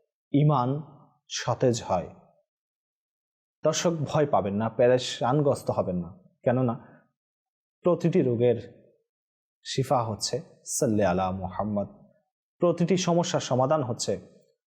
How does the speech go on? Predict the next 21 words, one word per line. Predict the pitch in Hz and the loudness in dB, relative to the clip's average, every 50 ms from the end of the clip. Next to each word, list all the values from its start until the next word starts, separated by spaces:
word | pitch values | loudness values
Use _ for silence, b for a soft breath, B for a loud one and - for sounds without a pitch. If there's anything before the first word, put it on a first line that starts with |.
| _ _ _ _ - | _ _ _ _ -8
সাল্লি | - - 151 117 107 101 | -4 -2 0 2 2 2
আলা | 90 85 85 82 82 | 2 2 0 -2 -4
মুহাম্মদ। | 87 82 - - - 85 76 71 - - _ _ _ _ _ _ _ - | -6 -8 -10 -12 -14 -14 -14 -14 -16 -18 _ _ _ _ _ _ _ -4
আপনি | - - - 110 104 95 90 - - - _ _ _ _ - | -4 -2 -2 -4 -6 -6 -6 -10 -18 -20 _ _ _ _ -2
অভাবগ্রস্ত, | 101 101 107 110 113 - 123 95 90 - - - 101 87 - - _ _ _ _ _ _ _ _ _ _ _ - | 0 2 2 2 0 0 -2 -4 -4 -6 -10 -10 -10 -12 -12 -16 _ _ _ _ _ _ _ _ _ _ _ -4
আপনি | 110 113 - 120 110 | -4 -4 -4 -6 -4
পেরেশানগ্রস্ত, | - 123 117 123 123 - - 139 135 117 110 98 92 - - - 90 - - _ _ _ _ _ _ _ - | 0 2 2 2 2 0 0 0 0 2 0 0 -2 -4 -8 -10 -12 -12 -14 _ _ _ _ _ _ _ -4
আপনি | 123 143 - 185 170 151 | -4 0 2 2 4 4
ঋণগ্রস্ত, | 180 185 185 160 160 - - - - - 82 - - - _ _ _ - | 4 4 4 4 4 2 0 -4 -8 -8 -10 -10 -12 -20 _ _ _ -8
আপনি | - 110 - 147 | -8 -4 -2 -2
সন্তানহীন, | 135 - - 135 131 127 127 - 147 156 151 - - 113 98 90 90 - - - - _ _ _ _ _ _ _ _ _ - | -4 -4 -4 -4 -4 -2 0 0 0 0 0 -2 -2 -4 -4 -4 -6 -8 -14 -20 -20 _ _ _ _ _ _ _ _ _ -2
যে | 147 131 170 196 196 | 2 2 4 2 2
কোনো | 196 185 175 151 | 2 2 0 2
মুশকিলে | 127 117 113 107 - - - 143 139 117 101 87 90 - - - | 2 0 -2 -2 -6 -4 -2 0 2 2 2 0 -4 -10 -16 -14
আপনি | - 92 90 - 101 - | -12 -12 -10 -10 -10 -10
থাকুন | - - - 104 95 | -10 -10 -8 -8 -8
না | 92 87 | -8 -8
কেন, | - 82 82 82 - _ _ _ _ _ _ _ _ _ _ _ _ | -10 -12 -14 -14 -18 _ _ _ _ _ _ _ _ _ _ _ _
ভয় | - 127 - 170 170 156 120 120 | -4 -2 0 2 2 2 0 0
না | 123 123 120 113 113 | -2 0 0 0 0
পেয়ে | 110 - 113 107 92 | 2 2 2 2 2